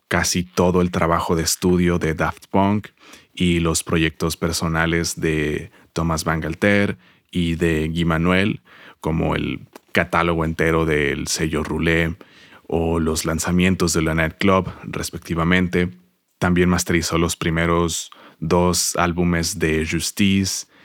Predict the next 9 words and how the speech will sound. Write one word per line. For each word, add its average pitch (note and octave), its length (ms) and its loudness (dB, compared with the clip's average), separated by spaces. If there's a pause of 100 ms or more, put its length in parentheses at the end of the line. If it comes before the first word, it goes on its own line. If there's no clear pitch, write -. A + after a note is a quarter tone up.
(280)
eh, B1+ 240 -2
masterizó E2 840 -2
para D#2 360 -2
Fumiya D#2+ 460 -4
Tanaka, F2+ 760 0 (460)
para D#2+ 460 2
Armand E2 520 -2
Van D2+ 160 -2
Helden F2+ 720 2